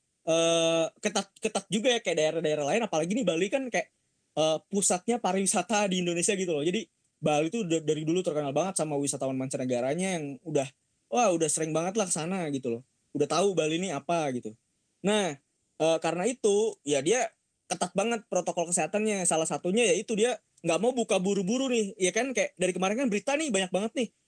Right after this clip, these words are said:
Bali kapan sih, eh, orang, apa, orang-orang pada nanya, "Bali kapan sih dibuka? Kapan dibuka?" gitu loh. Udah, Bali udah dibuka cuy dari tanggal tiga satu Juli kemarin. Cuman ya emang, eh, apa ya namanya, eh, Bali sendiri juga nggak mau muluk-muluk gitu loh.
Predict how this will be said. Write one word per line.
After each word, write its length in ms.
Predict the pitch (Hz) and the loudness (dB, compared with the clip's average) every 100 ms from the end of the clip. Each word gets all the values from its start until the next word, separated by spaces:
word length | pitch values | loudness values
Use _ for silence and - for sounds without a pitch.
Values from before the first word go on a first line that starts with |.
| _ | _
Bali 260 | 175 214 285 | 0 0 -2
kapan 320 | 226 - 302 | -4 -2 2
sih, 160 | 339 302 | 2 0
eh, 200 | - 196 - _ - | 0 0 -2 _ 0
orang, 320 | 180 175 170 | 0 0 -2
apa, 160 | 202 | 0
orang-orang 320 | - 185 190 226 | 0 0 0 0
pada 100 | 202 190 | 0 2
nanya, 160 | 233 196 | 2 2
"Bali 240 | 175 262 | 2 0
kapan 320 | 220 180 247 | -4 -2 0
sih 160 | 262 220 | 0 -2
dibuka? 400 | 180 180 233 180 | -4 -4 -6 -8
Kapan 240 | 196 240 | -6 -2
dibuka?" 460 | 214 175 185 247 180 | -2 -2 -2 -2 -2
gitu 240 | 156 135 | -4 -8
loh. 80 | 117 - _ _ - | -10 -12 _ _ -2
Udah, 240 | 170 165 - | 2 2 0
Bali 240 | 135 196 262 | 0 0 0
udah 80 | 175 | -2
dibuka 400 | 165 160 185 233 | -2 -2 0 0
cuy 320 | 240 220 170 | 2 2 2
dari 240 | 147 147 | -2 -2
tanggal 240 | 143 147 143 | -2 -2 -2
tiga 160 | 151 | 0
satu 240 | 143 147 139 | -2 -4 -4
Juli 240 | 139 143 | -2 -2
kemarin. 320 | 135 147 180 | -2 -2 -2
Cuman 400 | 160 143 180 220 - _ _ _ | -2 -2 -2 -2 -6 _ _ _
ya 160 | 151 127 147 | -4 -2 -2
emang, 320 | 165 156 147 135 | -2 -4 -4 0
eh, 500 | 147 147 147 139 135 | 2 2 2 2 -2
apa 340 | - _ 165 208 | -8 _ -2 2
ya 260 | 160 147 156 | 2 2 0
namanya, 400 | 160 175 220 - - - _ _ _ - | -2 -2 -4 -6 -12 -14 _ _ _ -2
eh, 160 | 139 147 156 _ _ - | 0 0 -4 _ _ -2
Bali 280 | 185 175 175 | 0 2 2
sendiri 320 | 202 175 233 | 0 0 0
juga 320 | 226 185 170 - | 0 2 0 0
nggak 180 | 156 151 | -4 -2
mau 120 | 156 | 0
muluk-muluk 680 | 175 185 185 175 175 196 214 165 | 0 2 0 0 0 2 0 -2
gitu 200 | 160 156 | -2 0
loh. 140 | 127 | -2